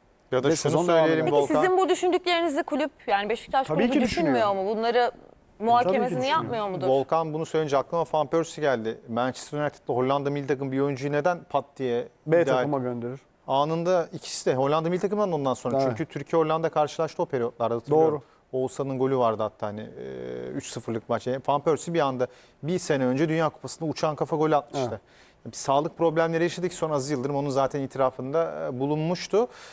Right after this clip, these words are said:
Speaker 1: E, ama tabii oyuncuyu bu kadar eleştirdik. Şu özelliğini söyleyelim. Bizim ligde Marco Aurelio, Mehmet Aurelio oldu. Bu oyuncu da Brezilyalıydı. <laughs> İspanyol oldu
Speaker 2: Tabii
Speaker 1: yani.
Speaker 2: ki ya,
Speaker 1: İspanya milli
Speaker 2: oyuncunun
Speaker 1: takımı için.
Speaker 2: kalitesi zaten
Speaker 1: Oyuncu çok iyi
Speaker 2: tartışılıyor.
Speaker 1: oyuncu yoksa zamanında.
Speaker 2: Ama şu andaki durumuyla ilgili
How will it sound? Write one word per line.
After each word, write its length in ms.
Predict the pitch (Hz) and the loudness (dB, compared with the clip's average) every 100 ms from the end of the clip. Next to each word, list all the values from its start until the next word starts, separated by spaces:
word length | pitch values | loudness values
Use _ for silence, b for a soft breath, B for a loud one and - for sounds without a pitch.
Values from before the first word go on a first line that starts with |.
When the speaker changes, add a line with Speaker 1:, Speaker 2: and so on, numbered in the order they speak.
| B B | B B
Speaker 1:
E, 60 | 127 | 2
ama 220 | 127 151 | 4 2
tabii 200 | 151 175 | 2 0
oyuncuyu 640 | 147 131 139 135 156 156 151 | 2 2 0 0 0 0 -4
bu 40 | |
kadar 240 | 131 156 143 | -2 4 4
eleştirdik. 640 | 139 131 - 143 170 - | 4 0 -4 -6 -6 -10
Şu 140 | - | -2
özelliğini 420 | 143 127 131 131 139 | 0 2 2 0 -2
söyleyelim. 420 | - 127 139 131 | -2 0 0 -4
Bizim 240 | 120 127 | -6 -4
ligde 420 | 120 - 147 151 - | -4 0 0 0 -2
Marco 340 | 127 127 - | 0 0 2
Aurelio, 200 | 127 123 | 2 2
Mehmet 300 | 139 131 131 | 0 0 0
Aurelio 300 | 135 131 123 | 2 2 2
oldu. 220 | 101 120 123 | 0 0 2
Bu 80 | |
oyuncu 260 | 135 131 127 | 2 2 0
da 120 | 120 | 0
Brezilyalıydı. 680 | 123 127 135 127 107 110 165 b b | 2 2 2 -2 -2 -2 -2 b b
<laughs> 200 | b _ | b _
İspanyol 560 | 208 185 - 139 147 147 | -8 -6 0 2 4 4
oldu 140 | 131 | 4
Speaker 2:
Tabii 120 | 117 | 4
Speaker 1:
yani. 120 | 113 107 | 2 2
Speaker 2:
ki 60 | |
ya, 60 | 110 | 0
Speaker 1:
İspanya 380 | 123 120 147 143 | 2 4 4 2
milli 80 | |
Speaker 2:
oyuncunun 160 | 139 143 | 0 0
Speaker 1:
takımı 200 | 156 127 | 0 0
için. 80 | 151 | 0
Speaker 2:
kalitesi 320 | 131 156 165 | -2 -4 -2
zaten 260 | 165 196 123 | 0 2 2
Speaker 1:
Oyuncu 180 | 123 | 0
çok 60 | 135 | 0
iyi 60 | 120 | 0
Speaker 2:
tartışılıyor. 280 | 156 143 113 | 0 2 0
Speaker 1:
oyuncu 260 | 101 98 - | -2 -10 -10
yoksa 260 | 104 98 - | -8 -8 -6
zamanında. 520 | 101 101 98 92 92 - | -4 -4 -4 -6 -12 -8
Speaker 2:
Ama 220 | 135 175 | -2 -2
şu 220 | 165 - | -2 2
andaki 560 | 165 147 135 135 143 127 - | 4 4 -2 -6 -6 -8 -4
durumuyla 500 | 135 139 143 127 127 | -4 -2 -2 -2 -2
ilgili 520 | - 135 127 135 185 | -2 -4 -2 -2 -2